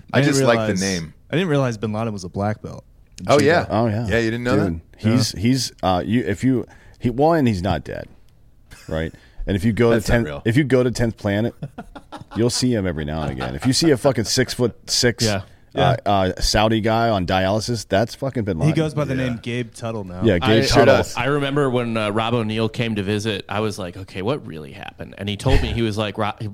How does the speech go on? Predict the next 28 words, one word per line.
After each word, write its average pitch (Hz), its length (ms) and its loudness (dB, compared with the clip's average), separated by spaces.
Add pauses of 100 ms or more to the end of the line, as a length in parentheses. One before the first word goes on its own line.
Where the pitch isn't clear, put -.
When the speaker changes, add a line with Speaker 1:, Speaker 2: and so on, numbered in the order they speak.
(140)
Speaker 4:
Osama 113 420 -2
bin 127 120 -2
Laden 113 340 -4
did 101 280 -6
karate 110 600 -2
and 101 180 -4
beat 110 180 -2
up 107 200 -2 (240)
all 107 220 0
the 135 100 -2
Navy 139 300 -2
seals." 110 600 -2
Speaker 2:
Yep. 117 320 0
Speaker 4:
And 120 460 -2
Rob 131 540 -2
in 123 160 -6
particular 120 600 -2
was 104 180 -4
crying, 120 540 -4
and 113 80 -2
he 113 80 2
was 107 120 0
like, 104 120 -2
"I 101 100 -4
peed 135 480 -8
my 135 140 -2
pants." 104 520 -4
Speaker 2:
Yep. 120 120 2